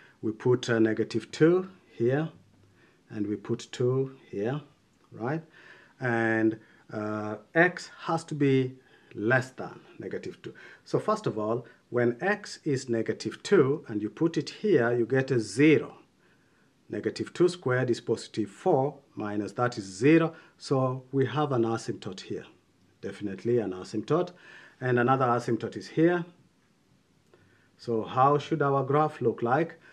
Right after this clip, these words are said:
If we are not sure, so we know there is a y-axis right there in between. Okay, now we have to reason, where does the graph cross the y-axis? Put a zero in there.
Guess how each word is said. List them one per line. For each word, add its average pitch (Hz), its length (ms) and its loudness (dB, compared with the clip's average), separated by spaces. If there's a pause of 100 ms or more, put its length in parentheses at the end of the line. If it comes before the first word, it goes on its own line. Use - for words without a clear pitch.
(220)
If - 80 -10
we 120 120 4
are 107 60 -2
not 131 200 0
sure, 151 320 4
so - 140 -4
we 110 160 0
know 131 160 4
there 135 160 0
is 117 180 2
a 113 340 -2 (800)
y-axis 123 760 0 (140)
right 131 260 -2 (140)
there 120 240 0
in 123 260 2
between. 156 580 4 (600)
Okay, 156 420 -2 (460)
now 131 120 0
we 127 80 2
have 131 140 2
to 127 120 0
reason, 147 520 6 (200)
where 147 200 2
does 135 140 2
the 123 120 0
graph 131 340 0
cross 117 260 -4
the 110 100 -6
y-axis? 110 680 -2 (240)
Put - 220 -4
a 127 100 2
zero 123 600 0
in 107 260 -2
there. 156 380 6